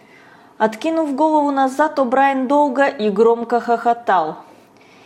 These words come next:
«И ты действительно веришь всему этому?» спросил он Грейс. «Конечно», ответила она.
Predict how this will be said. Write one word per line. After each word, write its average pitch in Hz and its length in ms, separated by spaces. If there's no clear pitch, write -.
«И 196 100
ты 226 160
действительно 240 680
веришь 240 360
всему 247 440
этому?» 269 500
спросил 208 600
он 185 180
Грейс. 175 440
«Конечно», 220 720
ответила 202 500
она. 196 280